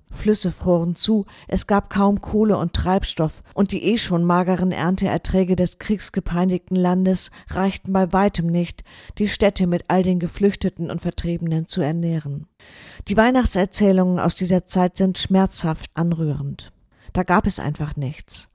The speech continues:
Ein paar Nüsse, ein schöner Apfel und selig war, wer eine Apfelsine ergattern konnte.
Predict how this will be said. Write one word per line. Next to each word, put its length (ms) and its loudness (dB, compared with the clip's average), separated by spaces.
Ein 140 -6
paar 140 2
Nüsse, 520 4
ein 140 -2
schöner 320 0
Apfel 440 -2
und 180 -2
selig 440 -2
war, 240 2
wer 140 4
eine 240 4
Apfelsine 560 2
ergattern 500 -2
konnte. 460 -4